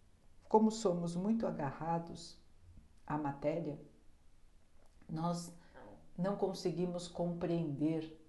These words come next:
esta verdade. Então, irmãos, a mensagem do Espiritismo, que nada mais é do que a doutrina de Jesus,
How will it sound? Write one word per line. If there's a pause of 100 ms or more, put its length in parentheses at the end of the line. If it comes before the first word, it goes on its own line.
(400)
esta
verdade. (1500)
Então,
irmãos,
a
mensagem
do
Espiritismo, (920)
que
nada
mais
é (680)
do
que
a
doutrina (120)
de
Jesus,